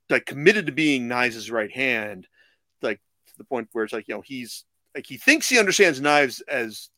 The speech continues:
like, better than anyone else, but, you know, he really doesn't, and he, and he pays the price at a cu-,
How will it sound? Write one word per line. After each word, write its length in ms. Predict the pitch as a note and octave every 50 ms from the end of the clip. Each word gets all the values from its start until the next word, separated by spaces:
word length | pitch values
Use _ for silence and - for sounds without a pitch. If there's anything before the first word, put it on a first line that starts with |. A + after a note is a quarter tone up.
| _ _
like, 180 | C#3 A#2 A2 _ - _
better 160 | E3 D#3+ D#3
than 120 | C#3+ C3 C3+ -
anyone 280 | E3 D#3 D3 C#3+ C#3
else, 240 | D#3 D#3+ C3 A2+ -
but, 120 | - A#2+ - - - _
you 100 | C3 B2+
know, 140 | A#2 A2 _ _ _
he 160 | - G3 G3+
really 280 | F3 E3 E3+ D#3 D3 C3+
doesn't, 500 | G#2+ - B2+ A2+ G#2+ G2 G2 F#2+ F2+ _
and 140 | - - -
he, 340 | A#2+ B2+ B2 A#2+ A#2 A2 - _ _ _ _
and 80 | - C3
he 80 | B2+ A#2+
pays 240 | - C3+ B2+ G2+
the 60 | A#2 A2
price 420 | - - A#2+ A2 G#2+ G2+ - -
at 100 | G#2 F#2
a 40 | -
cu-, 160 | - - -